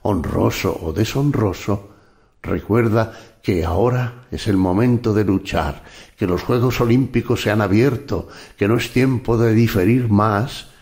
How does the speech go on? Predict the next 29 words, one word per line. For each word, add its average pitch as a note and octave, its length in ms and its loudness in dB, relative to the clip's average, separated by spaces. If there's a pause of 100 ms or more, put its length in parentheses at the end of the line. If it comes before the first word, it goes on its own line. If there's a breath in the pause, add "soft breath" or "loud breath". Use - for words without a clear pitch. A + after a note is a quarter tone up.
(260 soft breath)
y G2+ 100 -6
que G2 160 -2
depende E2+ 800 0
en E2 140 -4
un F2 160 2
solo F2+ 340 0
día F2+ 400 2 (260 loud breath)
y G2+ 100 -2
de F2 120 0
una A#2 260 2
sola G2+ 380 0
acción F2+ 560 0
de G#2+ 140 0
coraje - 880 -4
o F#2 120 -6
de D2 160 -4
cobardía F#2 920 0 (560 soft breath)
tu D#2+ 180 -2
avance A#2+ 720 0 (120)
o F2+ 140 -2
tu D2+ 220 -6
pérdida. C#2 840 -4 (840)
Es A#2 200 -2
así C3+ 480 2
como G2+ 300 0
Sócrates G#2 760 0 (340 loud breath)
alcanzó E2+ 680 -2
la A2+ 140 4
perfección A2 1000 -2